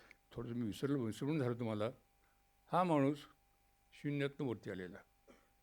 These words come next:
ह्यांच्या काय झालं चाललं की आपल्याकडे त्यावेळी त्यांच्या पंधरा वीस वर्षापूर्वी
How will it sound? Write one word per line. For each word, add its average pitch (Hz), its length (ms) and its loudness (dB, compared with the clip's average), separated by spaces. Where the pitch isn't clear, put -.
ह्यांच्या 160 300 2
काय 185 240 2
झालं 151 200 4
चाललं 110 380 0
की 185 400 -4
आपल्याकडे 160 560 -4
त्यावेळी 107 320 0
त्यांच्या 101 600 -4
पंधरा 104 280 -4
वीस 107 160 -2
वर्षापूर्वी 95 400 -6